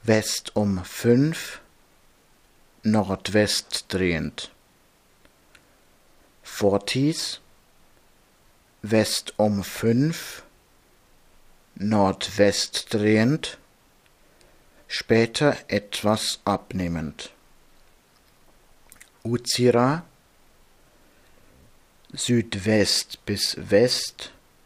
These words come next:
vier bis fünf. Nordwest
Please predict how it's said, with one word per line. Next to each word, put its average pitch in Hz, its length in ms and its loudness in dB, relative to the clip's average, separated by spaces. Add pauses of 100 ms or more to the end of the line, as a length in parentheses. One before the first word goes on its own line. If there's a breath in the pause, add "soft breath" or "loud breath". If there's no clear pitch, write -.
(920)
vier 120 460 0
bis - 340 -2
fünf. - 760 -2 (1700 soft breath)
Nordwest 104 1080 0